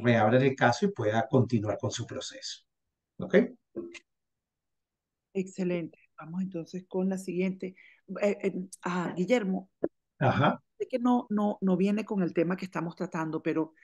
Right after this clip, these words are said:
Speaker 2: rapidito, la
Speaker 1: Mm.
Speaker 2: diferencia entre un master hearing y un individual hearing.
Speaker 1: Claro, claro, por supuesto.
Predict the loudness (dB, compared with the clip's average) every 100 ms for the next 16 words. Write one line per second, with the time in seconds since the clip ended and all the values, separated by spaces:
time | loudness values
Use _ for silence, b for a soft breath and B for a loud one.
0 | b b -4 0 2 2 2 0 -2 -6
1 | -6 -10 _ _ 0 4 2 2 -6 -10
2 | -12 -12 -4 0 2 2 0 -2 -6 -4
3 | -4 -6 -2 0 2 0 -4 b b b
4 | b -2 2 2 0 -6 _ 0 2 2
5 | 4 4 4 0 -2 -4 -4 -6 -12 _
6 | _ _ _ _ _ _ _ _ 8 10
7 | 10 8 8 6 6 4 0 6 6 6
8 | -4